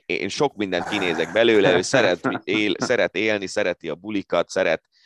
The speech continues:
szerepelni, szeret, ö, tényleg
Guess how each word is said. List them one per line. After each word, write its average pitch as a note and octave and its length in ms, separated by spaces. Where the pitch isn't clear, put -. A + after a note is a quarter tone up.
szerepelni, F2 1000
szeret, E2 520
ö, D2 460
tényleg D#2+ 500